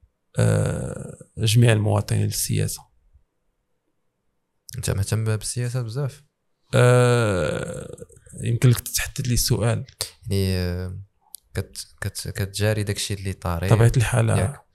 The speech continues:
Speaker 1: آه.
Speaker 2: كتفكر تدخل السياسة ولا؟
Speaker 1: آه، ممكن.
Speaker 2: ممكن؟
Speaker 1: ممكن،
Speaker 2: أوكي.
Speaker 1: مستقبلًا،
Speaker 2: ما
Speaker 1: ممكن. على
Speaker 2: كتسمعش؟
Speaker 1: حسب، على حسب.
Speaker 2: ما
Speaker 1: كيفاش
Speaker 2: كتسمعش؟
Speaker 1: كتغري؟
Speaker 2: يعني ما كتقولش أنه حتى أنت غتولي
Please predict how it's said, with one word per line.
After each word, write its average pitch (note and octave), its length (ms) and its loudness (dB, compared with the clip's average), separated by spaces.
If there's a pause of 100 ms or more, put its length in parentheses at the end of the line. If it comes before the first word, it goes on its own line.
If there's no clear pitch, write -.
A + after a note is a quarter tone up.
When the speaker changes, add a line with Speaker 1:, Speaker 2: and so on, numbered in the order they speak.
(120)
Speaker 1:
آه. G#2 300 -2 (1080)
Speaker 2:
كتفكر - 320 0
تدخل - 180 -4
السياسة B2 440 -8
ولا؟ B2 300 -8 (120)
Speaker 1:
آه، A#2+ 680 8
ممكن. C3 540 4 (140)
Speaker 2:
ممكن؟ C#3+ 400 -6
Speaker 1:
ممكن، A#2 500 2
Speaker 2:
أوكي. C3 100 0
Speaker 1:
مستقبلًا، A#2+ 540 2
Speaker 2:
ما C3 100 0
Speaker 1:
ممكن. C#3 220 0
على A2 160 2
Speaker 2:
كتسمعش؟ C3 260 6
Speaker 1:
حسب، B2 320 8 (260)
على C3+ 100 2
حسب. A#2+ 300 -4 (140)
Speaker 2:
ما A2 60 -6
Speaker 1:
كيفاش A2 180 2
Speaker 2:
كتسمعش؟ C3 160 6
Speaker 1:
كتغري؟ A#2 360 4 (240)
Speaker 2:
يعني G2+ 160 -4
ما A2 80 -4
كتقولش G#2+ 440 -6
أنه G#2 520 -6 (920)
حتى - 160 -6
أنت G#2+ 160 -4
غتولي G#2 760 -6